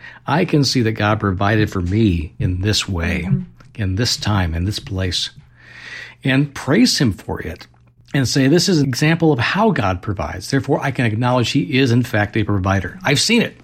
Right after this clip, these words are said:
Speaker 2: Mm.
Speaker 1: Can you acknowledge those things without having experienced it? It's a
Speaker 2: Yeah.
Speaker 1: tough question.
Speaker 2: Yeah. Uh, well, and I just wanted to add to what you said, because you and I know, and maybe understand a little bit, the difficulty that the last,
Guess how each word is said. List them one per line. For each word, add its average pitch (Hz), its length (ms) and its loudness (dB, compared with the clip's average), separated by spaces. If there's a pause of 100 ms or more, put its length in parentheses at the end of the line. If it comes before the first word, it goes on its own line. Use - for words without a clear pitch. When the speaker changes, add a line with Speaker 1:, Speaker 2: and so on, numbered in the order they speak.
Speaker 2:
Mm. 185 440 -6
Speaker 1:
Can 143 180 4
you 135 280 4
acknowledge 160 440 2
those 135 160 2
things 131 160 2
without 117 220 2
having 120 220 2
experienced 117 520 -2
it? - 100 -10 (160)
It's - 160 -6
a - 40 2
Speaker 2:
Yeah. - 80 -2
Speaker 1:
tough 117 200 0
question. - 360 0
Speaker 2:
Yeah. 233 340 0
Uh, 254 160 0
well, 269 120 2
and 277 180 2
I 277 100 2
just 285 220 -2
wanted 240 160 2
to 208 120 -4
add 190 280 0
to - 160 -4
what 185 160 -4
you 185 100 -2
said, 175 480 -2 (240)
because 226 720 0 (100)
you 220 260 -2
and 214 100 2
I 196 160 2
know, 180 500 2
and 175 340 2
maybe 185 300 2
understand 170 480 0
a 165 60 -2
little 180 220 0
bit, 175 340 -2
the 185 80 2
difficulty 180 840 0
that 175 420 0
the 190 100 2
last, 170 520 -2